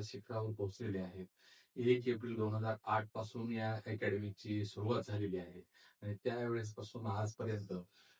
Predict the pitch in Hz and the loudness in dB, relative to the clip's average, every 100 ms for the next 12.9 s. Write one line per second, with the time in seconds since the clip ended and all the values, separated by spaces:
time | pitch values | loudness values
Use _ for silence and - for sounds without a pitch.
0 | _ 107 104 104 104 120 127 123 123 117 | _ -2 0 0 0 2 4 4 4 0
1 | - 117 131 131 123 120 113 120 117 117 | -4 2 2 2 2 2 2 0 -2 -2
2 | 120 123 110 110 117 113 113 110 117 107 | 0 4 4 2 0 0 0 0 -2 -2
3 | 110 117 104 107 107 113 104 107 107 107 | -2 -2 0 -2 -2 -4 -2 0 0 -4
4 | 104 107 113 107 104 98 120 110 107 107 | -6 -4 -4 -2 -2 -2 -4 -4 -2 0
5 | 107 - 107 107 - - - 135 151 151 | 0 -2 -4 -6 -14 -16 4 6 6 4
6 | 139 127 131 135 135 120 110 117 117 123 | 4 6 6 6 2 0 -2 -2 4 4
7 | 120 113 92 - - _ 107 98 - _ | 6 2 0 -2 -20 _ -6 -6 -8 _
8 | 110 120 113 113 113 104 104 104 101 - | 0 2 2 2 0 0 0 -2 -2 -6
9 | 104 110 113 120 _ _ - 113 107 92 | -6 -4 -4 -6 _ _ -6 -2 0 0
10 | 104 104 101 92 98 - _ _ _ 117 | 0 2 2 0 -6 -12 _ _ _ 2
11 | 127 139 135 131 135 127 139 139 135 127 | 4 4 2 0 0 2 4 4 6 4
12 | - - - - - 117 127 120 | 0 -14 -20 -18 -4 0 6 6